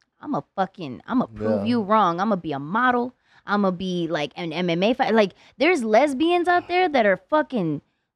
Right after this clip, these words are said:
Speaker 1: that are M M A fighters
Speaker 2: Yeah.
Speaker 1: that I can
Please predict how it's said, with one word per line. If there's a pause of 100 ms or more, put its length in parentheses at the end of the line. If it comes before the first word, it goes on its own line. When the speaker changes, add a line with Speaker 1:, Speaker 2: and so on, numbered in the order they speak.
(400)
Speaker 1:
that
are
M
M
A
fighters (100)
Speaker 2:
Yeah. (140)
Speaker 1:
that (260)
I
can